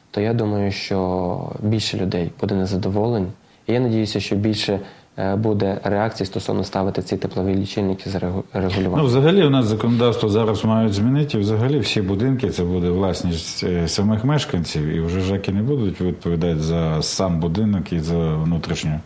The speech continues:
Speaker 1: Я вважаю, що
Speaker 2: будинковий. А я маю на увазі, що людям потрібно дуже.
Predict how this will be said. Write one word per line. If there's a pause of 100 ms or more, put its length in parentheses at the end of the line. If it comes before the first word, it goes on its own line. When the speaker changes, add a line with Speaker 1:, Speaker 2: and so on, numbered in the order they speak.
(360)
Speaker 1:
Я
вважаю,
що
Speaker 2:
будинковий. (140)
А (140)
я
маю
на
увазі,
що
людям
потрібно
дуже.